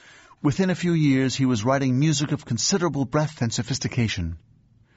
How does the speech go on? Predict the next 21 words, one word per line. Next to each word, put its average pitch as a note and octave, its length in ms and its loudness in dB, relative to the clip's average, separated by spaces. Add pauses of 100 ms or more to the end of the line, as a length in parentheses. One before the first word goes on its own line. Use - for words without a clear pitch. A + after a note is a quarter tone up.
(380)
His C3+ 180 0
early G3 240 2
works G#2+ 300 0
have A#2+ 180 0
a A#2 80 0
remarkable A#2+ 580 2
range, G2 520 0 (440)
from C#3 220 0
solo E3+ 300 2
piano D3+ 320 0
works, G#2 320 -2
concertos, A#2 580 -2
symphonies, A#2+ 560 -2
and A2+ 160 -4
choral C#3+ 300 0
pieces, A#2 400 -2 (320)
to D3 160 2
even F#3 240 -2
some B2 180 0
small-scale C#3+ 640 0
operas. E2 600 -4